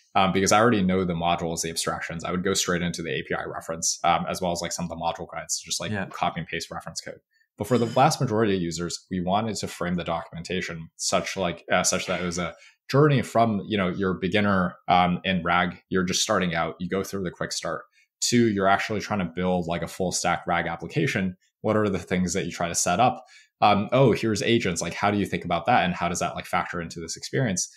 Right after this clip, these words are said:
Speaker 1: To now you're trying to optimize this entire
Speaker 2: Mm.
Speaker 1: system. What are strategies, tips, and tricks you can do that? And so I think that really did help a lot because it basically made it so that the documentation was a lot more accessible so that you could just read through top to bottom.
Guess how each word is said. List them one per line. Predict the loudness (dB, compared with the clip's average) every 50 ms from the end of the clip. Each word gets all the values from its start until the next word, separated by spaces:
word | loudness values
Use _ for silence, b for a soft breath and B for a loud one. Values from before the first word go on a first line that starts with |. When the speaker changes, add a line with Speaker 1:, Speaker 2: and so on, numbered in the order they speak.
| B B B B B
Speaker 1:
To | 0 2
now | 4 4 4
you're | 4 2
trying | 0 0 0 -2
to | -2
optimize | -2 -2 -2 -2 -2 -2 -2 0 0 0 0 -2
this | -4 -6 -6 -8
entire | -8 -4 -2 0 0
Speaker 2:
Mm. | 0
Speaker 1:
system. | 2 0 0 2 2 0 0 0 -4 -6 _ _ 0
What | 2 4 6
are | 6 4 4 2 0
strategies, | 0 0 2 4 4 4 2 2 0 -2 -2
tips, | -4 -6 -8 -6 -6
and | -6
tricks | -6 -8 -8 -8 -8 -8 -8
you | -10 -12
can | -12
do | -14 -16 -14 -12
that? | -12 -12 -12 -14 b b b b b b b _
And | -2 0 2 2
so | 4 4 4 2 2 0 -2 -2
I | 0 2
think | 2 2 2 4
that | 4 6 6 4 2 -4 -12 _ _ -8
really | -4 0 0 2 4 4 4
did | 2 2 0 -2
help | -2 -2 -4 -4 -4
a |
lot | -2 0 2 2 0 0 -4 -8 _
because | -4 -2 0 0 0 0 0 -4 -6 -6
it | -6 -2 0
basically | 0 0 0 0 0 0 0 0 0
made | 0 -2 0 -2
it | -2 -4 -4
so | -4 -2 -2
that | 0 0 -2 -2 -4
the | -2
documentation | 0 0 0 0 0 -4 -6 -4 -4 -4 -4 -6
was | -6 -4 -4
a |
lot | -4 -4 -4 -6
more | -8 -10
accessible | -8 -6 -4 -4 -4 -6 -8 -8 -8 -8
so | -6 -8
that | -8 -8
you | -8
could | -10 -10
just | -10 -10 -10 -10
read | -10 -10 -10 -12
through | -16 -16 -16 -16
top | -14 -14 -16 -14 -14
to | -12
bottom. | -12 -10 -12 -12